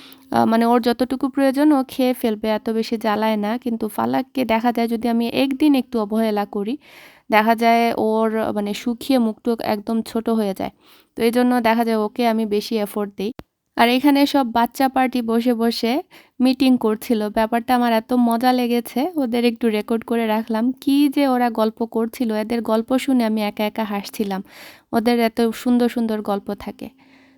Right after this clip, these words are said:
তো এই তো সবার শেষে এখন বিদায়ের পালা। এই মুহূর্তটা আসলেই অনেক কষ্টের, যদিও বা বিয়ের আজ অনেক বছর হয়ে গিয়েছে, কিন্তু নিজের বিদায়ের কথা মনে পড়ে না এমন মানুষ মনে হয় কমই আছে, আর চোখের কোণে পানি আসে না এমন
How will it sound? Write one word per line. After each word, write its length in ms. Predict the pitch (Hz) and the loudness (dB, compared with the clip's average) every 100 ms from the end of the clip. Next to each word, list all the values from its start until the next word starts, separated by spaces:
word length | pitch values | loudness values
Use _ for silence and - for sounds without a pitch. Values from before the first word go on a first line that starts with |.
| _ - | _ 0
তো 200 | 262 269 | 2 4
এই 140 | 277 | 2
তো 160 | 269 269 | 2 0
সবার 340 | 262 262 247 247 | 4 4 4 2
শেষে 320 | - 254 - | 2 0 0
এখন 300 | 240 233 247 240 | 0 0 0 0
বিদায়ের 420 | 233 220 226 233 | 0 0 2 0
পালা। 420 | 240 220 214 226 262 | 0 0 0 -2 -4
এই 200 | 226 220 | -2 0
মুহূর্তটা 600 | 220 220 220 214 220 220 214 | 0 0 -2 -4 -6 -4 -4
আসলেই 360 | 208 - 240 247 | -4 -4 -2 0
অনেক 260 | 226 220 - | 0 -2 -4
কষ্টের, 420 | 214 214 - 214 - - - - - | -4 -4 -6 -6 -8 -20 -20 -20 -2
যদিও 300 | 226 220 247 | 0 2 2
বা 160 | 240 240 | 4 4
বিয়ের 360 | 226 220 226 | 4 2 4
আজ 200 | 226 220 | 4 4
অনেক 240 | 220 220 247 | 2 0 0
বছর 280 | 240 240 247 | -2 0 0
হয়ে 260 | 240 226 226 | 2 2 0
গিয়েছে, 500 | 226 233 220 - 285 | 0 -2 -2 -2 -4
কিন্তু 300 | 302 247 226 | 0 0 0
নিজের 380 | 220 214 208 214 | -2 -2 -2 -4
বিদায়ের 400 | 214 214 208 202 | -2 -2 0 -2
কথা 260 | 208 208 226 | -4 -4 -4
মনে 280 | 208 208 214 | -2 -2 -4
পড়ে 300 | 214 220 214 | 0 0 0
না 200 | 208 208 | -2 -4
এমন 260 | - 214 220 | -2 0 0
মানুষ 440 | 214 208 214 233 - - - - - - | 0 -2 -2 -4 -10 -18 -20 -20 -14 0
মনে 200 | 240 240 | 4 6
হয় 180 | 240 233 | 4 2
কমই 380 | 233 220 226 214 | 2 2 2 0
আছে, 360 | 196 - 208 202 | -2 -4 -6 -4
আর 240 | - 202 | -4 -4
চোখের 400 | 202 214 214 220 | -4 -6 -2 -2
কোণে 240 | 226 220 220 | 0 -2 0
পানি 380 | 233 226 254 | 2 2 4
আসে 300 | 254 226 - 208 | 2 0 -2 -4
না 200 | 214 - | -4 -4
এমন 260 | 220 220 | -4 -2